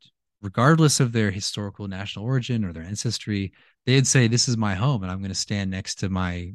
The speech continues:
Ukrainian, like, you know, the whatever, racial eth-,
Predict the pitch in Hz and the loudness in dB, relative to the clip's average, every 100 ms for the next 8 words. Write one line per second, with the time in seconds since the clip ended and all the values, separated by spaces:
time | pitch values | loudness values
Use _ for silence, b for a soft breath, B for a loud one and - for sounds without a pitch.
0 | - 95 - 95 92 92 87 85 90 82 | -12 -12 -4 -4 -2 -4 -6 -8 -10 -12
1 | _ 101 85 82 85 _ _ - 85 82 | _ -6 -6 -10 -16 _ _ -14 -12 -14
2 | 80 _ _ _ _ _ _ _ 85 80 | -18 _ _ _ _ _ _ _ -18 -18
3 | 85 _ 98 85 92 - 87 92 - | -20 _ -20 -12 -10 -8 -8 -10 -16